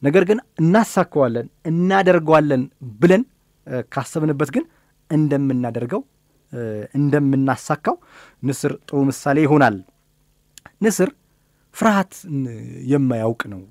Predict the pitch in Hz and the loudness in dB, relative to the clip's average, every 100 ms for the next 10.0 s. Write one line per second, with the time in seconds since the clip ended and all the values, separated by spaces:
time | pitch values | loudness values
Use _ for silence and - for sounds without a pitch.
0 | _ _ 117 113 127 120 127 135 120 110 | _ _ -16 -12 -10 -6 0 0 -2 -10
1 | 120 123 135 - 175 165 156 160 - - | -6 -4 -4 -4 -6 -4 -4 -4 -6 -20
2 | - _ - 131 120 151 170 196 202 - | -20 _ -8 -6 -2 0 0 0 -4 0
3 | 151 143 139 - 139 135 123 127 143 127 | 0 2 0 -2 0 0 0 -6 -10 -8
4 | 120 113 110 107 104 113 - 113 156 170 | -6 -6 -6 -6 -10 -14 -16 -8 -6 0
5 | 156 135 180 190 - 170 156 165 311 _ | 0 0 -2 -4 2 2 4 0 0 _
6 | _ _ _ _ _ 143 131 117 110 113 | _ _ _ _ _ -6 -4 -4 -6 -8
7 | 113 - 156 185 180 175 160 202 - - | -10 -12 -2 2 4 2 0 -4 -8 -10
8 | - 156 147 143 120 143 113 92 _ _ | -4 -2 2 2 2 2 2 -4 _ _
9 | - 233 - - 214 214 208 180 214 277 | -8 -6 -6 -6 -4 -2 -2 -2 -2 -4